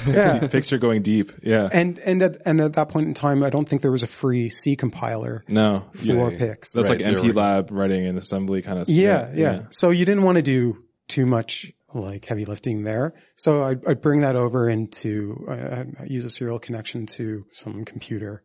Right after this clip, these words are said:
Speaker 3: Mm.
Speaker 1: that was running software written in something called Max M S P, which is software that is good for working with media.
Speaker 3: Mm-hmm.
Speaker 2: Oh, wow.
Speaker 1: Uh, originally it was created for sound synthesis and midi,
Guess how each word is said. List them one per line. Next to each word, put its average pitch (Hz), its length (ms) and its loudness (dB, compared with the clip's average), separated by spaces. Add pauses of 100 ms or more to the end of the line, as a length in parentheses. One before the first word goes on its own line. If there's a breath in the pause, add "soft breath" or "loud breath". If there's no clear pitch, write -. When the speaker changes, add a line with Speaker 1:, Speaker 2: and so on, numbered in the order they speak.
(120)
Speaker 3:
Mm. 110 360 -6
Speaker 1:
that 127 160 -2
was 113 140 -4
running 107 680 -2 (160)
software 165 600 2
written 135 300 0
in 120 280 0
something - 240 -6
called 117 200 -6
Max 113 340 -4
M 117 80 -2
S 113 140 -4
P, 120 260 -6
which 127 200 -4
is 104 200 -10 (260 soft breath)
software 123 400 -2
that 107 260 -6 (120)
is 113 220 -4
good 135 280 2
for 117 400 -4
working 117 280 -2
with 110 120 -2
media. 117 440 -4 (200)
Speaker 3:
Mm-hmm. 107 220 -4
Speaker 2:
Oh, 131 60 0
wow. 120 160 -4 (120)
Speaker 1:
Uh, 117 380 4
originally 170 500 4
it 151 60 4
was 143 160 -4
created - 320 -2
for - 140 -6
sound 113 380 -2
synthesis 117 600 -4
and 104 180 -6
midi, 107 300 -4